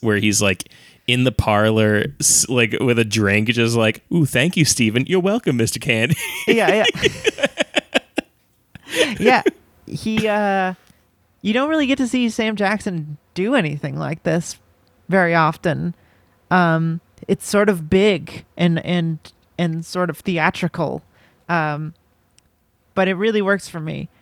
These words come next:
Speaker 2: Um, yeah, I don't, I don't really, usually with a, with a Quentin Tarantino movie, like, even with G-, Inglourious Basterds,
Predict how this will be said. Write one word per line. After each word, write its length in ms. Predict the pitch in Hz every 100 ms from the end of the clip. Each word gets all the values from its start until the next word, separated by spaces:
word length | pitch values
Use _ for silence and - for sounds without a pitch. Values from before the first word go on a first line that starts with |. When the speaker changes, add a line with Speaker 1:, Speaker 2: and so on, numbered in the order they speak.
| _ _ -
Speaker 2:
Um, 480 | 185 175 165 160 160 _ _ - _ _ _ _ _
yeah, 180 | 170 214
I 160 | - 214
don't, 300 | 294 254 - _ -
I 140 | 240
don't 200 | 320 190
really, 300 | 185 175 165 -
usually 560 | 185 180 277 339 302 247
with 140 | 208
a, 140 | 196 175 -
with 200 | 175 185
a 60 | 185
Quentin 360 | - 190 185
Tarantino 380 | 170 170 180 170
movie, 460 | 165 170 170 160 147 _ - _ _ _ _ -
like, 200 | 233 285
even 220 | 339 302
with 120 | 220 175 156
G-, 240 | - -
Inglourious 380 | 190 190 160 165
Basterds, 640 | - 185 262 185 165 160